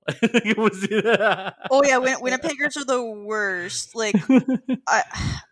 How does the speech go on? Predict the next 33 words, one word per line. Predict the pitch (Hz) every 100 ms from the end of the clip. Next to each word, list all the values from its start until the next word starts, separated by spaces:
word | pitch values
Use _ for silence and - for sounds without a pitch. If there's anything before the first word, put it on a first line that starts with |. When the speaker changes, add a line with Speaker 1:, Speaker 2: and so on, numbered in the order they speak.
| _
Speaker 2:
I | 247
mean, | 240 233
obviously | 226 240 240 - 208
every | 202 208 208 196
town | - 190 190 202 - -
has, | 208 190 185 - _ -
you | 208
know, | 185
Speaker 1:
Sure. | 180
Speaker 2:
will | 190
claim | - 208 208 214
this, | 226 -
but | - 180 170 _
Winnipeggers | 202 202 220 208 202 202 -
are | 202
so | 202 - - 226 202
cheap. | 214 - 175 240 - - _ _ _ 156
Speaker 1:
Mm-hmm. | 139 127 131 127
Speaker 2:
Like, | 214 -
they're | 208 202
so | - - 226 185
cheap. | - 185 -
It's, | 202 - -
and | 220 208 - 220
we | 240
make | 240 233
fun | - 190
of | 208
ourselves | 214 214 214 190 202 202 -
for | 190 185
being | 185 151 185
like | 208 220
that. | 233 240 262